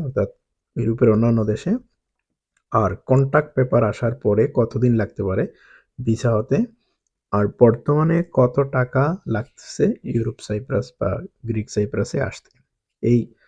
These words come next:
কয়েকটি বিষয় নিয়ে আলোচনা করব। যদি আপনি আমার চ্যানেলে নতুন হয়ে থাকেন তাহলে সাবস্ক্রাইব করে নেবেন।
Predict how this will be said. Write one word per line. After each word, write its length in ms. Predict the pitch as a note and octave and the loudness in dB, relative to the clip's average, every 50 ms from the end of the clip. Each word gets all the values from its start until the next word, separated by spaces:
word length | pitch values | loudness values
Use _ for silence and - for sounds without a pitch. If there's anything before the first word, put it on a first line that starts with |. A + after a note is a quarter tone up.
| _ _ _ _ - | _ _ _ _ 2
কয়েকটি 300 | C#3 C3+ C3+ C3+ - D#3 | 2 2 2 2 -2 -2
বিষয় 300 | D3 C#3+ C3+ - D3+ D3+ | -2 -4 -4 -2 -2 -2
নিয়ে 140 | D3 C#3+ | 0 0
আলোচনা 360 | C3+ B2+ B2+ B2+ C3 B2+ B2+ B2 | 0 0 0 0 0 0 -2 0
করব। 420 | B2+ A#2 A#2+ B2+ C#3+ G#3 B3 A#3+ - - | 0 -2 0 0 0 0 0 0 -2 -4
যদি 380 | A#2+ A#2 A2+ A2+ G#2+ G#2+ G2+ G#2 - | -2 -2 0 0 0 0 0 -2 -4
আপনি 360 | - G2+ - - G#2 G2+ F#2+ | -8 -8 -6 -4 -4 -2 -2
আমার 240 | F#2+ F#2+ F#2+ F#2 F#2 | -2 0 0 0 -2
চ্যানেলে 420 | - - - G#2 G#2 A2 A2+ A2 A2 | -2 -4 -4 -4 -2 -2 -2 -2 0
নতুন 300 | G#2 G2+ G2 - A#2+ A#2 | 0 -2 -2 -2 -4 -2
হয়ে 200 | A#2 B2 A2+ A2+ | -2 -2 -2 -2
থাকেন 360 | - A#2 G#2 - - C#3+ F3 A#3 - _ _ - - - - - - - - _ _ - | -2 -4 -6 -4 -4 -4 -4 -4 -4 _ _ -20 -20 -20 -20 -20 -20 -20 -20 _ _ -2
তাহলে 200 | A#2 A2+ A#2+ A2+ | 0 0 0 0
সাবস্ক্রাইব 540 | - A#2+ A2+ - - - - - A2 G#2+ C3 - | -2 -4 -8 -8 -12 -6 -2 2 2 2 2 2
করে 180 | - A#2 A#2 | 2 2 4
নেবেন। 320 | A2+ A2+ A2 A#2+ C#3+ F3 | 2 2 2 2 0 -2